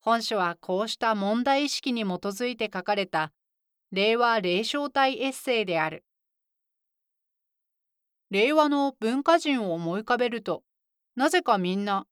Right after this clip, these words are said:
霊障系だと気づく。冷静に、論理的に、傍観者として社会を分析し、冷笑する人たちが人気だ。令和文化人たちは大抵イケメンで痩せていて、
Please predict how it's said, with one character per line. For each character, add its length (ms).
霊 220
障 280
系 220
だ 100
と 140
気 140
づ 180
く。 180
冷 240
静 260
に、 220
論 240
理 120
的 280
に、 160
傍 200
観 220
者 160
と 160
し 80
て 380
社 180
会 240
を 120
分 220
析 260
し、 420
冷 260
笑 200
す 120
る 120
人 220
た 120
ち 140
が 160
人 240
気 100
だ。 220
令 260
和 120
文 220
化 140
人 200
た 140
ち 140
は 340
大 260
抵 220
イ 80
ケ 140
メ 160
ン 100
で 220
痩 140
せ 160
て 160
い 80
て、 220